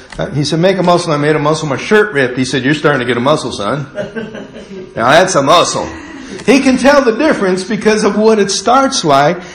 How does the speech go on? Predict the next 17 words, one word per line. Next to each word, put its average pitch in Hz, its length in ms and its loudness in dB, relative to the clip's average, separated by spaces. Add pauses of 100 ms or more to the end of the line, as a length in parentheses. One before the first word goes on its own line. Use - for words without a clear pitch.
and 202 140 4
what 208 100 6
it's 208 80 -2
supposed 220 280 -2
to 190 60 -6
look 233 320 -2
like 190 220 0
at 185 120 -4
the 208 180 -4
end. 196 180 -4 (240)
People 240 280 2
who've 233 220 0
been 233 220 2
there 208 160 2
know 226 320 4
the 220 120 0
story. 214 600 4